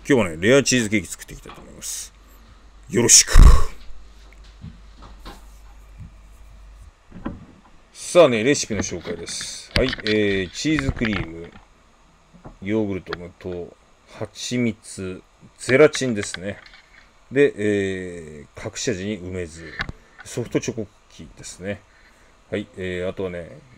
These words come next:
空の容器も三つお願いします。はい、これで作っていきます。よろしく。さあ、やってましたね。はい、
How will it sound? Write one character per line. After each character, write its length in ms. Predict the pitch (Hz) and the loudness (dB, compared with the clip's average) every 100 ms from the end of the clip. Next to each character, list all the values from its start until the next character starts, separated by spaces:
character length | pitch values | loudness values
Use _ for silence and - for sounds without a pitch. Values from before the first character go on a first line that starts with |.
| - _ _ _ - _ _ - - - - | -20 _ _ _ -20 _ _ -20 -20 -20 0
空 200 | 110 107 | 0 2
の 80 | |
容 180 | 101 95 | -2 -4
器 120 | - | -4
も 120 | 123 95 | -6 -6
三 140 | 92 | -10
つ 180 | - 87 | -12 -16
お 40 | |
願 80 | 71 55 | -16 -18
い 20 | |
し 120 | - - | -18 -14
ま 80 | |
す。 560 | - - - - - - | -12 -10 -10 -12 -18 -12
は 80 | 95 | -10
い、 60 | 104 | -10
こ 180 | - | -8
れ 60 | 101 | -8
で 60 | 85 | -8
作 160 | - | -20
っ 20 | |
て 80 | - | -20
い 20 | |
き 60 | - | -20
ま 80 | 101 | -16
す。 360 | - - - - _ 87 90 | -14 -14 -18 -20 _ -20 -6
よ 200 | 101 104 | -2 0
ろ 40 | |
し 140 | - | -2
く。 320 | - - 104 73 - - - - - - - - - - - - - - - - - | -4 -6 -8 -8 -20 -20 -18 -18 -20 -20 -20 -20 -20 -20 -20 -20 -20 -20 -20 -20 -12
さ 160 | - 226 | 6 8
あ、 60 | |
や 140 | 139 113 | 8 4
っ 20 | |
て 100 | 107 | -2
ま 80 | 90 | -4
し 100 | - | -4
た 140 | 82 | -8
ね。 60 | 78 73 - | -14 -20 -12
は 140 | 90 | -2
い、 160 | 127 | -2